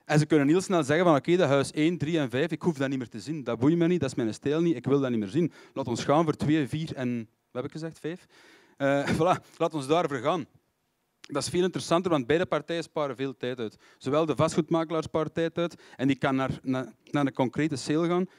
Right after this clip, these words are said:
En de, en de mensen die dat willen kopen, die hebben ten eerste een realistisch beeld van hun huis en geen opengetrokken foto's, zoals je heel veel op Immo hebt ziet staan. Eh, dus dat, daar zien wij ook opportuniteiten in.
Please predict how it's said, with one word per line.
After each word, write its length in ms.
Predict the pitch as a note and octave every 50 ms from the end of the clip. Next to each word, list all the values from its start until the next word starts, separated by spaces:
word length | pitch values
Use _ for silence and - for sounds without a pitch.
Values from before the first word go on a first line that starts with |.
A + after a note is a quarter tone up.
| _ _ _ _ -
En 140 | D#3 D#3
de, 120 | D#3 C#3+ - - -
en 120 | D#3 D3+
de 140 | C#3+ C#3 C#3
mensen 260 | C3 C#3+ D#3+ D#3 -
die 80 | - D#3+
dat 120 | D3+ C#3
willen 180 | C#3 C3 A#2+ -
kopen, 360 | - E3 F3 F3 F#3 F3+ F3
die 120 | D3 B2+
hebben 180 | C#3 C#3+ C3+ -
ten 120 | C3 B2
eerste 220 | C#3 D3+ D3 - D3
een 80 | C#3
realistisch 500 | C#3 D3 C3+ A2 B2+ D3 - - D#3 B2
beeld 240 | G#2+ C3+ C#3+ D3 C#3+
van 120 | - C3 A#2+
hun 140 | A#2 A2+
huis 200 | A#2+ D#3 F3 - - - - - -
en 120 | - C3+ C#3
geen 160 | E3+ E3 -
opengetrokken 600 | F3+ F3+ E3 E3+ D3+ C#3+ - - D3 C3 A#2 A2+
foto's, 400 | - E3 E3+ - G3+ G3 - - -
zoals 200 | C3 D3 C#3 -
je 100 | D3+ -
heel 180 | - E3 D#3+ D3+
veel 140 | C#3 D#3+ D#3
op 120 | C#3+ -
Immo 180 | E3+ E3+ E3+ E3+
hebt 140 | F3 F3 -
ziet 140 | - -
staan. 240 | - - F3 F3+ G3 F#3+ _ - - - - _ _ _ _ -
Eh, 360 | B2+ C3 C3 C3 C3 C3+ C3+ - -
dus 240 | D3 D#3 - - - _ _ _ _ C3+ - _ -
dat, 480 | - D3 C#3+ C#3 C#3 C3+ C3+ C3+ - - D3
daar 100 | C#3 B2+
zien 120 | C#3+ E3
wij 100 | D3+ D3
ook 120 | D#3 D3+ D#3+
opportuniteiten 800 | D#3+ - C#3+ C3+ - C3+ B2 A2+ - - C3 D3+ D3+ D3 A#2+
in. 220 | A2+ G#2 G2+ G2+